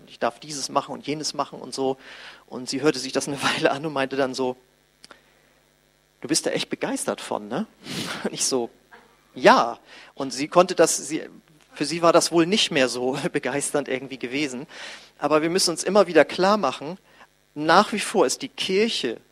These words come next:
weltweit die wichtigste Organisation der Menschheitsgeschichte, weil nur wir haben das Heil, das Evangelium von Jesus Christus weiterzusagen. Das hat Apple nicht weiterzusagen, das hat Facebook nicht weiterzusagen, da werden viele Sachen gepostet,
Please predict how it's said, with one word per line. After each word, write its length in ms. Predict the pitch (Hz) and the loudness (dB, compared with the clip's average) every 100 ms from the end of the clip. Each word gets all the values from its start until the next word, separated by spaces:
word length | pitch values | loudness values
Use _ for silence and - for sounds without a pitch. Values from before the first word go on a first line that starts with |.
| _ _ _ _ | _ _ _ _
weltweit 580 | 123 123 123 131 127 - - _ _ _ | -4 -4 2 2 2 -2 -12 _ _ _
die 240 | 127 113 | -12 -2
wichtigste 720 | 147 202 - 202 - - - | 0 0 -4 -6 -6 -2 2
Organisation 1000 | 135 143 156 156 139 - - 151 139 151 151 | 2 2 -2 -2 -4 0 0 2 -2 -4 -2
der 100 | 160 | 0
Menschheitsgeschichte, 960 | 185 208 185 143 - 113 120 - - - _ - | 0 0 0 -2 -2 -4 -4 -10 -16 -18 _ -2
weil 160 | 139 | -2
nur 480 | 151 156 165 135 143 | -2 0 2 2 -4
wir 440 | 208 208 151 151 - - _ | -4 4 4 4 -2 -14 _
haben 280 | 156 156 151 | 0 0 2
das 340 | 135 - - | 0 0 -2
Heil, 360 | 185 165 147 156 | 2 2 2 0
das 160 | 135 | -4
Evangelium 760 | - - 139 135 151 147 131 139 | -6 -6 -6 -2 -2 0 -2 -4
von 200 | - 143 | -6 -8
Jesus 360 | 120 131 147 - | -4 -2 -2 -4
Christus 420 | 262 - - - | -2 0 0 0
weiterzusagen. 680 | 117 110 - 113 113 98 101 _ _ _ _ _ _ - | 0 -2 -4 -2 -4 -6 -14 _ _ _ _ _ _ -2
Das 180 | 139 | -2
hat 160 | 135 - | -4 0
Apple 300 | 143 - 185 | 2 6 6
nicht 200 | 196 - | 4 4
weiterzusagen, 800 | 175 202 190 - 196 185 190 214 | 4 4 2 2 4 6 6 4
das 160 | 147 - | 0 0
hat 100 | 131 | 0
Facebook 460 | - 135 - 170 - | 2 2 2 -2 -2
nicht 160 | 170 | 2
weiterzusagen, 680 | 160 180 175 190 180 185 196 | 4 6 2 2 4 4 4
da 120 | 151 | 2
werden 160 | 139 135 | 2 0
viele 240 | - 175 | 0 2
Sachen 240 | 151 156 151 | 4 2 -2
gepostet, 600 | 131 143 156 - 220 | -2 0 0 2 0